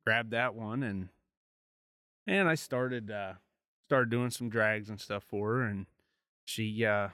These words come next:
she started doing well on that, and, uh, just started taking her out there. That, that coon season, it opened up in October that year. I took her out. She was still a pup, and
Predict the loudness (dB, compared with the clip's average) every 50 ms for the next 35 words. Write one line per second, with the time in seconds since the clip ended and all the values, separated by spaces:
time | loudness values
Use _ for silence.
0 | -10 _ _ _ _ _ _ _ _ _ _ _ _ 0 0 0 2 4 4 4
1 | 4 2 -2 -4 -2 0 0 0 0 0 0 -2 -4 -2 -2 0 0 0 -2 -4
2 | _ _ _ _ _ _ _ _ _ _ _ _ _ _ -4 0 0 0 2 0
3 | -2 -2 -2 -2 -2 -4 -4 -8 -12 -18 _ _ _ _ _ _ _ _ _ _
4 | _ _ _ _ _ _ _ _ _ _ _ _ _ _ -4 -2 -2 -2 -4 -8
5 | -14 _ _ _ _ _ _ -6 -6 -6 -8 -14 -6 0 2 2 2 2 0 -2
6 | -2 -2 0 0 0 0 0 0 0 0 0 2 0 -2 -4 -4 -6 _ _ _
7 | _ _ _ _ _ _ _ _ _ 0 0 0 0 0 2 2 4 4 2 2
8 | 0 -2 -2 -2 -2 -4 -4 -4 -6 -8 -14 _ -4 -2 2 2 2 2 2 0
9 | -4 -2 0 0 0 0 -2 _ -20 _ _ _ _ _ _ _ _ _ -6 -2
10 | 0 2 4 4 2 2 0 -2 0 0 0 -2 -4 -4 -4 -4 -6 -6 -6 -4
11 | -4 -4 -6 _ -20 _ _ _ _ _ -4 2 2 4 4 6 4 4 2 0
12 | -4 -4 -4 -6 0 2 4 4 4 2 _ 4 4 4 2 -2 _ -8 -8 -8
13 | -8